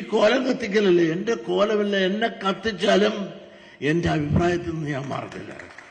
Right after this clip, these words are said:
എന്റെ മരണം വരെ ഞാൻ അതിനകത്ത് ഉറച്ചു നിൽക്കും. ഞാൻ തീ കുരുത്തവനാണ്, വെയിലത്തൊരിക്കലും മാറത്തില്ല. ഇവിടെ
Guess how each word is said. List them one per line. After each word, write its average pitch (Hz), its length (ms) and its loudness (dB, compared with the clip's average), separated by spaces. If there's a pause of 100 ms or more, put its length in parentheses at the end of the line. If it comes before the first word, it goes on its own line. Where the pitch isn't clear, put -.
(120)
എന്റെ 160 180 -2 (160)
മരണം 196 420 0
വരെ 170 160 0 (100)
ഞാൻ 147 120 -4
അതിനകത്ത് 135 340 -8 (380)
ഉറച്ചു 135 220 -4
നിൽക്കും. 110 360 -12 (840)
ഞാൻ 135 260 0 (520)
തീ 120 360 -4
കുരുത്തവനാണ്, 98 640 -14 (540)
വെയിലത്തൊരിക്കലും 151 1300 2
മാറത്തില്ല. 107 500 -8
ഇവിടെ - 680 -8